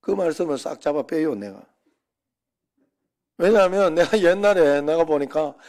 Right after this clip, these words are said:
가슴이 철렁하더라고, 이거. 결국은 이긴다는 소리거든? 이긴다는 소리인데 가슴이 철렁하더라고.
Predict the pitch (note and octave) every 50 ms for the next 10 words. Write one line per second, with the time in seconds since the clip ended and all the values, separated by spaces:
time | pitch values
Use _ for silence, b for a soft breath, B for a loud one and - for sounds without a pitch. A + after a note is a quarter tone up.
0 | B B B B - E3+ G#3 C4+ F4+ G4 - - - - F#3 F#3 F3+ F3+ E3+ D#3+
1 | D#3+ D3+ D#3+ D3+ D3+ C3 B2 B2+ B2+ A#2 A#2+ A2+ G2+ - _ _ _ _ _ _
2 | _ _ _ _ _ _ _ _ _ _ _ _ _ _ - F#3 G#3+ C#4 C#4+ C#4
3 | C4 A3 A#3 B3+ C4+ D4 D#4 C4 A#3 G3+ F3 D#3+ D3 D3+ F#3 F#3+ F3+ C#3 C#3+ C3
4 | D#3+ G3+ - - - _ _ _ - B3 B3 B3+ A3 F3+ - - G3+ D#3+ D3+ F3+
5 | G3 F#3+ F3 D3+ D3+ D#3+ E3+ F3 - b b b b b b b b b b -
6 | G#3 D4+ D4+ F4 G4+ - F#3+ D#3+ - D3+ C#3+ C#3 C3 B2 A#2+ A#2 - A2+ A2+ -